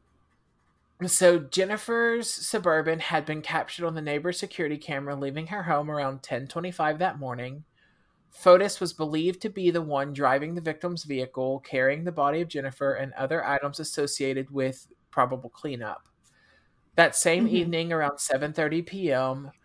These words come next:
Speaker 1: Fotis and Michelle were captured on video dumping garbage bags in thirty bins around Hartford.
Speaker 2: Yeah.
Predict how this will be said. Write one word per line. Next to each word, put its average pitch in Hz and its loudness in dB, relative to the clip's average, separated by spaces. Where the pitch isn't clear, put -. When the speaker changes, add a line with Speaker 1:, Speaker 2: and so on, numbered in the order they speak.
Speaker 1:
Fotis 170 4
and 151 2
Michelle 151 6
were 190 4
captured 160 0
on 143 -4
video 156 4
dumping 151 0
garbage 190 4
bags 131 0
in 147 -6
thirty 175 2
bins 151 2
around 135 0
Hartford. 123 -4
Speaker 2:
Yeah. 165 -2